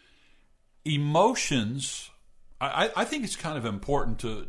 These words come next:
to see, you know, for the folks that are listening to our podcast here, I,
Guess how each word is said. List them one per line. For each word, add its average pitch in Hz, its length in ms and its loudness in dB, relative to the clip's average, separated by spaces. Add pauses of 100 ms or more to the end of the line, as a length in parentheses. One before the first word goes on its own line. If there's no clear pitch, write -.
to 107 100 -6
see, 117 380 -4 (340)
you 110 140 -8
know, 90 200 -10
for 113 180 -4
the 95 80 -4
folks 120 320 -4
that 104 100 -8
are 92 100 -2
listening 110 600 -6 (360)
to 104 320 -10
our 87 240 -2
podcast 82 720 -10
here, 135 320 -10 (1080)
I, - 100 -6